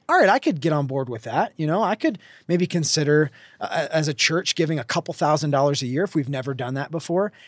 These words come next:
and that that will cause all boats to rise, because we really are going for that bigger number, not just making budget.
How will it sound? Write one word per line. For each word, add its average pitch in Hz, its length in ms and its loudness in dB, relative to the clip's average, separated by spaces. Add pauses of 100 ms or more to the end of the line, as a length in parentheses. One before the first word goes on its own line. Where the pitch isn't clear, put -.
(140)
and 156 140 0
that 147 140 -2
that 175 240 6 (180)
will 147 140 -2
cause 143 340 2
all 135 220 0
boats 123 300 -4
to 117 100 -10
rise, 98 420 -10 (160)
because 147 300 0
we 180 100 2
really 196 380 4
are 143 100 2
going 139 220 -2
for 135 120 -6
that 117 280 -8
bigger 143 240 0
number, 117 260 -10
not 123 180 -8
just 117 160 -8
making 113 300 -12
budget. 104 340 -10